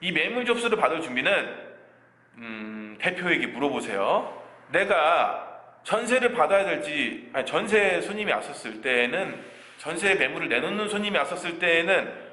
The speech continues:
뭘 물어봐야 되는지, 어? 대표한테 물어보면 다 알려주실 거예요. 월세 손님이 왔었을 때 어떤 부분을 물어봐야 되는지, 매매 손님이 왔었을 때 어떤 부분을 물어봐야 되는지,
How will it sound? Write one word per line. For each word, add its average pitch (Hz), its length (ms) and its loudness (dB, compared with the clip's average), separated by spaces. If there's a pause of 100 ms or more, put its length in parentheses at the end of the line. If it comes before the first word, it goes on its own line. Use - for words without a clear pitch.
(100)
뭘 190 200 4
물어봐야 165 520 2
되는지, 104 480 -6 (560)
어? - 540 -4
대표한테 143 920 -6
물어보면 120 400 -4
다 117 160 -8
알려주실 120 480 -8
거예요. 76 260 -10 (260)
월세 202 920 4
손님이 190 340 -2
왔었을 110 540 -4
때 214 340 2 (380)
어떤 - 280 2
부분을 170 260 -4
물어봐야 165 360 4
되는지, 104 460 -4 (340)
매매 139 240 -2
손님이 175 300 -4
왔었을 139 480 -2
때 202 260 2 (180)
어떤 123 340 2
부분을 127 300 -8
물어봐야 156 460 4
되는지, 113 340 -6